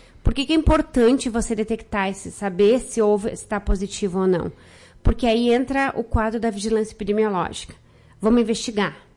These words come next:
né? Vamos investigar se foi, se a pessoa estava viajando, se foi fora da cidade, foi dentro da cidade. Então, se foi, de-, ela não viajou nesse determinado período de tempo, que a gente faz uma pesquisa.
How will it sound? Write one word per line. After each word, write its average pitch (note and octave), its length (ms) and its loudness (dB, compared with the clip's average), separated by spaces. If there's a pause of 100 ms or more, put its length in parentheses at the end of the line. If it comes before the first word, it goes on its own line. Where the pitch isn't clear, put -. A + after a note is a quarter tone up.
(260)
né? F3+ 260 -2
Vamos G3 160 -2
investigar G#3 720 -4 (420)
se - 240 -4
foi, A3+ 720 0
se A3 100 -8
a A3 40 -6
pessoa A3 300 -4
estava G3 280 -10
viajando, A#3+ 1300 0
se C4+ 180 -8
foi G#3+ 240 -4
fora G3 320 -4
da F3+ 100 -6
cidade, A3 640 -6
foi A3+ 240 -6
dentro G3 300 -4
da F#3+ 100 -6
cidade. A3 720 -4 (500)
Então, A#3 260 2
se A#3 140 -6
foi, B3+ 480 2
de-, B3 120 -4
ela B3+ 420 0
não C4 120 2
viajou B3+ 500 2
nesse A3+ 240 0
determinado A3+ 560 -4
período A3 280 -2
de A#3 80 -4
tempo, A3+ 440 -2
que - 80 -8
a F#3+ 40 -8
gente F#3+ 160 -12
faz G3+ 180 -6
uma G#3 120 -6
pesquisa. A3 760 -6